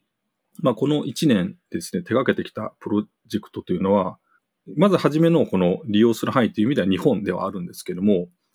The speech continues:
えー、やっぱり海外展開をですね、えー、想定したようなアーキテクチャデザインにはしてきてます。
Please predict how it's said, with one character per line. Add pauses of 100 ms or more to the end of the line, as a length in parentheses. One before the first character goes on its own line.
(300)
え
ー、 (180)
や
っ
ぱ
り
海
外
展
開
を
で
す
ね、 (100)
え
ー、
想
定
し
た
よ
う
な
ア
ー
キ
テ
ク
チ
ャ
デ
ザ
イ
ン
に
は
し
て
き
て
ま
す。